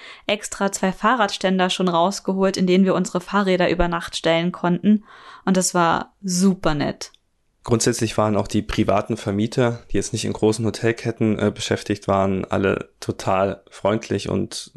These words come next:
Speaker 2: angenehme Gesprächspartner. Das erste Gasthaus, in dem wir übernachtet haben, war das Gasthaus Uzushio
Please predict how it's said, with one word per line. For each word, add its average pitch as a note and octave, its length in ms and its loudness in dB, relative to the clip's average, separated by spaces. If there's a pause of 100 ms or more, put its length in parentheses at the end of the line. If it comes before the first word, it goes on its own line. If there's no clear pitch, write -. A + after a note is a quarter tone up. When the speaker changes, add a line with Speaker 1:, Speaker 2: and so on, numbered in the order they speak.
(200)
Speaker 2:
angenehme G2+ 460 2
Gesprächspartner. A2+ 840 -2 (380)
Das G#2 120 -4
erste A#2 360 0
Gasthaus, B2+ 520 0
in B2 60 -2
dem A#2 140 2
wir G#2+ 80 2
übernachtet G#2 480 -2
haben, G2+ 180 0
war G2 140 2
das G2+ 220 -4
Gasthaus G#2+ 420 -2
Uzushio A2 800 0